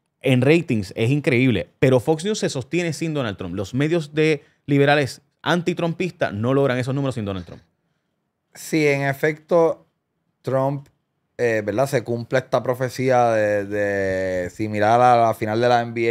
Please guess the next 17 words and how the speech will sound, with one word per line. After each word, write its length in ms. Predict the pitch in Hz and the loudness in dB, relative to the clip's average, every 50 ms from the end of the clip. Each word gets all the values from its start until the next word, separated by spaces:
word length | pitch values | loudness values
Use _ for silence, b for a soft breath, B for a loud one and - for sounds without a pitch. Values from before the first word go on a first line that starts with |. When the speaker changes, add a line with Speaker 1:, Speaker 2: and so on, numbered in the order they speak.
| 117 117 | 0 0
Speaker 2:
A 20 | 117 | -2
de 120 | 110 107 | -2 -4
ganar 320 | 101 101 95 98 104 104 101 _ _ _ _ _ _ _ _ _ _ _ _ _ - | -4 -4 -6 -6 -8 -10 -12 _ _ _ _ _ _ _ _ _ _ _ _ _ -18
los 100 | 117 - | -14 -8
primeros 360 | - 120 117 113 113 110 - | -6 -6 -2 -2 -4 -4 -2
tres 160 | - 123 123 | -2 -2 0
juegos, 420 | 120 120 120 113 98 90 101 135 - _ _ _ _ _ _ _ _ _ _ _ | 2 2 2 2 2 0 -4 -6 -10 _ _ _ _ _ _ _ _ _ _ _
es 120 | - 117 - | -12 -12 -6
que 100 | - 120 | -4 -4
él 120 | 117 113 | -2 -2
va 60 | 113 | -2
a 40 | 117 | -2
ser 140 | - 135 123 | -2 -2 -4
el 60 | 123 113 | -2 -2
candidato 720 | 131 123 120 113 110 110 117 127 139 139 143 143 143 131 | -4 -2 -2 -2 0 0 2 2 0 0 0 -2 -2 -2
republicano. 840 | 127 127 107 107 107 104 104 101 113 123 127 123 113 101 - - _ - | -2 -4 -6 -6 -6 -6 -4 -4 -4 -4 -4 -4 -6 -8 -10 -12 _ -6
Speaker 1:
Yep. 180 | 101 127 135 | -6 -6 -6